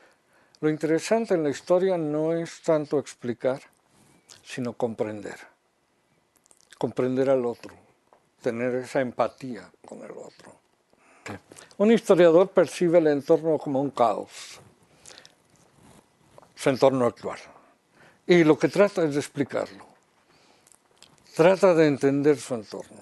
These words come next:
y dentro de ese entorno, que es un caos, algo le duele, algo le llama la atención, ¿sí? Y va a la historia para tratar de entender por qué y por qué pasa, ¿sí? Es muy sencillo. Cuando a nosotros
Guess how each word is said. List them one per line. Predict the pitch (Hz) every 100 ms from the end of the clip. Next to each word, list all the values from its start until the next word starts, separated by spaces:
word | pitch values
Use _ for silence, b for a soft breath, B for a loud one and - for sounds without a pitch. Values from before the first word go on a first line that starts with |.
| - -
y | 160
dentro | 156 165 147 160
de | 185
ese | 208 202
entorno, | 175 180 135 135
que | 131 131
es | 160
un | 139
caos, | 143 123 120 117 - B B B -
algo | 180 190 170 170
le | 147
duele, | 131 123 101 95 - _ _ b b b b
algo | - 175 156
le | 147 143
llama | 143 139
la | 135
atención, | 123 117 117 - 117 95 87 _ _ _ _ -
¿sí? | 110 B B B -
Y | 160
va | 160 185 190
a |
la | 160 139
historia | - - 156 156 147
para | 147 131
tratar | 123 135 131 156 143
de | 131
entender | 123 113 123 120 117 107
por | - 139 113 -
qué | - - 113 _ _ _ -
y | 123
por | - 110 -
qué | 123
pasa, | 113 53 - - - - _
¿sí? | - 131 160 B B B B B 208
Es |
muy | 247 277
sencillo. | - 208 - 135 123 117
Cuando | - 143 160
a |
nosotros | 156 156 - 202 196 185